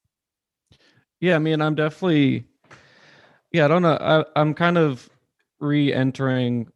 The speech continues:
like, sort of a creative space musically in the past, like, few weeks. Like, I don't know. Yeah, it, it is, you know, I'm in a new environment, and they're just, like, yeah, just different, uh, vibrations in, in Richmond, um,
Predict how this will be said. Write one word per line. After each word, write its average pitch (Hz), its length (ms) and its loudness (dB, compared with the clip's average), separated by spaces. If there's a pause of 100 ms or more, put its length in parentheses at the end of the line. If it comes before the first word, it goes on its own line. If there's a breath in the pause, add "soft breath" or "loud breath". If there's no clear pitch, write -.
like, 123 300 -2
sort - 300 -6
of 120 100 -4
a 123 80 -4
creative 123 400 -6
space 123 560 -6 (100)
musically 127 800 -4 (100)
in 135 120 -6
the 123 100 -4
past, 117 400 -8
like, 113 380 -6 (160)
few 135 200 -2
weeks. - 520 -8 (160)
Like, 139 360 -2
I 143 180 -8
don't 156 100 0
know. 131 180 0 (100)
Yeah, 160 180 2
it, 156 200 2
it 165 160 0
is, 170 480 0 (240)
you 165 80 0
know, 139 80 2
I'm 143 140 2
in 147 100 2
a 139 100 2
new 139 200 4
environment, 123 720 0
and 127 120 -2
they're 123 120 -4
just, 120 260 -10
like, 120 320 -6 (1300)
yeah, 156 180 -4
just 131 280 -8
different, 139 400 -4
uh, 127 140 -4
vibrations 127 880 -4
in, 123 480 -2 (160)
in 127 300 -2
Richmond, 127 680 -4 (340)
um, 120 600 -4